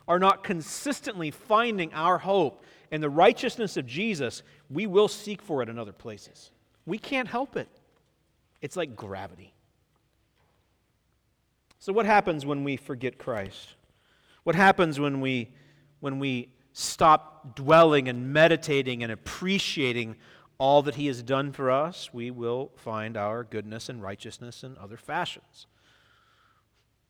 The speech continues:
Now, what we intuitively discern over time is that we can't keep up that game very long before God.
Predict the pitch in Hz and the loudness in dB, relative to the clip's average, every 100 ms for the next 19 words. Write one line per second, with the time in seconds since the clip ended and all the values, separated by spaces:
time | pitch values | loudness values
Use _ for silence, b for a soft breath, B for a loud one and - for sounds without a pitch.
0 | - 160 165 175 190 180 175 156 143 - | -2 4 6 8 8 6 0 0 -2 -2
1 | 240 233 190 160 156 143 131 123 - - | 2 4 4 2 0 0 -2 -6 -8 -2
2 | 220 254 240 175 143 135 175 196 190 156 | 4 6 8 4 2 0 2 4 4 2
3 | 127 143 143 165 - 185 - - 185 170 | -2 -6 -6 -8 -6 -8 -6 -8 -4 -2
4 | 151 156 131 123 165 196 196 156 143 131 | 0 0 -2 -2 0 0 0 2 2 2
5 | 127 123 123 117 117 - 127 113 151 170 | 0 0 -2 -4 -8 -8 -6 2 8 8
6 | 110 | 8